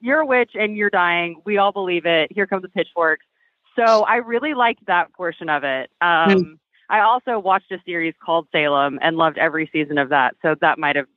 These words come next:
Speaker 1: swayed me a little bit. Um, but I thought that they did really, really well at having all of the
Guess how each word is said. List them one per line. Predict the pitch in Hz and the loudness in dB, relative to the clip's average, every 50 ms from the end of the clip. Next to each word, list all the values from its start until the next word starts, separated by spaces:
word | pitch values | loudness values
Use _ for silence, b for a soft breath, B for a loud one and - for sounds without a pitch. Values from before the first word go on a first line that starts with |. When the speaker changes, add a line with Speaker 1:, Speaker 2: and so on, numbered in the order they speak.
| _ _ _ _ | _ _ _ _
Speaker 1:
swayed | 151 143 135 131 | -4 -2 -2 -2
me | 147 139 | -2 -4
a | 131 - | -4 -4
little | - - 127 | -4 -4 -4
bit. | 127 123 - - B B B B B B B B B | -2 -2 -2 -2 B B B B B B B B B
Um, | - 196 185 180 175 165 160 156 151 165 - _ _ _ _ _ _ _ _ _ _ _ - | 0 2 4 4 2 2 -2 -8 -14 -18 -20 _ _ _ _ _ _ _ _ _ _ _ -2
but | 240 233 | 0 2
I | 240 240 269 | 2 0 0
thought | - - 262 277 285 - | 0 0 0 0 0 0
that | 320 294 285 - | -2 -4 -2 -2
they | 269 262 262 - | -4 -6 -6 -6
did | - 254 240 226 214 196 175 180 | -2 0 0 0 -2 -6 -10 -8
really, | 214 233 240 254 254 254 269 269 269 269 262 262 269 b b b b b b b - | -6 -4 -4 -4 -4 -4 -4 -2 -2 0 0 -2 -2 b b b b b b b -10
really | 190 202 240 247 254 247 254 247 240 | -4 0 0 2 2 4 2 2 2
well | 202 220 208 196 180 175 170 165 160 156 151 160 - _ _ _ _ _ _ _ | 2 2 4 4 4 4 4 4 4 2 0 -4 -8 _ _ _ _ _ _ _
at | - 175 180 180 175 165 156 - _ _ _ _ _ _ - | -2 0 2 2 2 2 0 -2 _ _ _ _ _ _ -18
having | - - 214 208 208 185 208 208 202 | -8 -2 0 0 0 0 -2 -6 -4
all | 185 160 185 190 190 | -2 -2 0 -2 -2
of | 185 - | -4 -6
the | 202 | -10